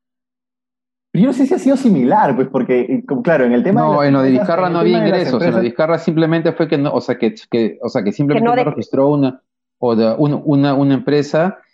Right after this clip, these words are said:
Speaker 2: ¿Y qué, y qué más? Paolo, el tema de transferencia de acciones, creo, ¿no?
Speaker 1: Sí, una transferencia de acciones,
Speaker 3: Pero
Speaker 1: una
Speaker 3: es, es, a mí
Speaker 1: empresa.
Speaker 3: me parece similar. Sí, me
Speaker 1: Por,
Speaker 3: parece
Speaker 1: por eso,
Speaker 3: similar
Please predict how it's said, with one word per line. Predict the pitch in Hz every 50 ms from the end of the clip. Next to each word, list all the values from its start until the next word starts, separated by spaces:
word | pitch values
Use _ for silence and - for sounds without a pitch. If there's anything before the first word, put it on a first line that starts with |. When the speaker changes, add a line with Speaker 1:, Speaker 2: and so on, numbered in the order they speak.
| _ _ _ _ - 131
Speaker 2:
¿Y | 123 123 113 -
qué, | - -
y | - 139
qué | 131 165 160
más? | 180 190 180 - 156
Paolo, | - 156 160 185 196 196
el | 185 175
tema | 156 180 180 180
de | 180 165
transferencia | 147 143 131 - 127 151 160 170 170
de | 143
acciones, | 127 - 185 156 131 117 120
creo, | - 131 120 107 104
¿no? | 120 165
Speaker 1:
Sí, | 165 160
una | 156 160 175 170
transferencia | 190 180 165 - 120 127 165 185 165 160 123
de | 110
acciones, | 104 98 - - 143 139 123 107 101 98
Speaker 3:
Pero | - 294 269 262
Speaker 1:
una | 269 285
Speaker 3:
es, | - - -
es, | -
a | 247 285 - - - 247
mí | 247 277
Speaker 1:
empresa. | 339
Speaker 3:
me | 440
parece | - - - 285 339 -
similar. | - 330 262 240 240 269 349 311 196 160 156 - _ - _ _ _ - _ _
Sí, | _ -
me | 208 165
Speaker 1:
Por, | 165 165
Speaker 3:
parece | 170 151 135
Speaker 1:
por | 196 214
eso, | 240 -
Speaker 3:
similar | 247 - - - -